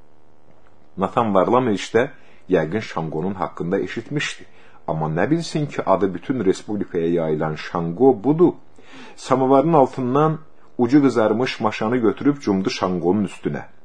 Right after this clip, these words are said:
Sonra da o zaman on səkkiz aylığında xüsusi komissiyanın ölçü biçisi ilə bu kələ birinci dərəcəli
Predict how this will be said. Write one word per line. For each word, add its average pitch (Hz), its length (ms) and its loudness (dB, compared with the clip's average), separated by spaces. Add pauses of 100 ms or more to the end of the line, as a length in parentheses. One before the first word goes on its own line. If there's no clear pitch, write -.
(340)
Sonra 151 480 -2
da 117 200 -2 (1300)
o 123 120 6
zaman 110 380 0 (400)
on 113 140 2
səkkiz 113 480 -2
aylığında 87 480 2
xüsusi 104 500 -4
komissiyanın 90 760 -2
ölçü 95 420 0
biçisi - 420 -4
ilə 110 140 4 (200)
bu 101 60 -2
kələ 123 420 0 (440)
birinci 113 380 4
dərəcəli 107 520 4